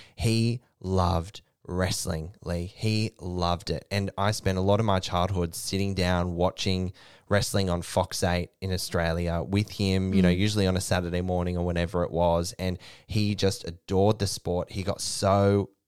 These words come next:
Speaker 1: excited. He was so passionate about it. And I just really felt that connection that David Arquette had because
Speaker 2: Mm.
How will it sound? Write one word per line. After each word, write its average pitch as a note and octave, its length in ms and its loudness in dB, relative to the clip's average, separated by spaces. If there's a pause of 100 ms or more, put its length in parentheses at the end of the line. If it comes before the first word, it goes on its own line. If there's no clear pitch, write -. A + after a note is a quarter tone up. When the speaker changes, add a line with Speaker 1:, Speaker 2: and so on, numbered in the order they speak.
Speaker 1:
excited. F2 800 -2
He G2+ 100 -8
was F2+ 100 -4
so F2+ 180 -4
passionate F#2 540 -4
about E2+ 340 -4
it. F2 140 -2
And F2+ 120 -2
I F2+ 100 0
just F2+ 220 -6
really G#2 200 2
felt - 340 -2
that - 200 -6
connection F#2 400 -6
that - 120 -4
David F2+ 280 -2
Arquette F2 340 0
had F#2 240 -2
because - 360 -2
Speaker 2:
Mm. C3 60 -14